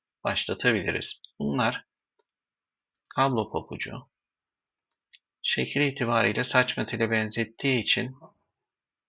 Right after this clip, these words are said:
bu listeye eklemiştir. Bunu listeden çıkartalım. Kutu profil.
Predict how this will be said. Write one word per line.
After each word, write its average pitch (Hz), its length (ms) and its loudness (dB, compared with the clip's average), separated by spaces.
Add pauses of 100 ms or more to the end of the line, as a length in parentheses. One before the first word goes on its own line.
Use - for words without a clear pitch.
(760)
bu 123 100 0
listeye 113 440 0
eklemiştir. - 880 0 (480)
Bunu 123 220 -4
listeden 104 440 -2
çıkartalım. 127 760 -2 (640)
Kutu - 300 -4
profil. 98 500 -2